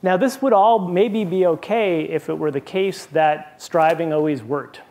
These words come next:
So if it were the case that all important goals in life were things that we could get, acquire through striving, maybe this is just our fate to be like Sisyphus, always pushing this, this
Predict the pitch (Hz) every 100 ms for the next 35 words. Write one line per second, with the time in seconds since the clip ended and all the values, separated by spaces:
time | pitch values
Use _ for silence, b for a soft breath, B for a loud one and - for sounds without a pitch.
0 | _ _ - 156 139 151 147 147 147 -
1 | 208 208 - 156 147 180 165 175 190 180
2 | 147 160 175 160 139 151 156 160 143 139
3 | 135 127 120 - 131 - 151 143 135 139
4 | 135 135 120 156 - 147 - 147 151 143
5 | 135 139 127 - 135 135 131 127 123 B
6 | B - 151 151 143 147 147 123 143 -
7 | 135 120 - 127 117 _ _ - 117 123
8 | 120 120 - 139 127 - 127 - 123 120
9 | - 151 135 135 127 120 - 139 123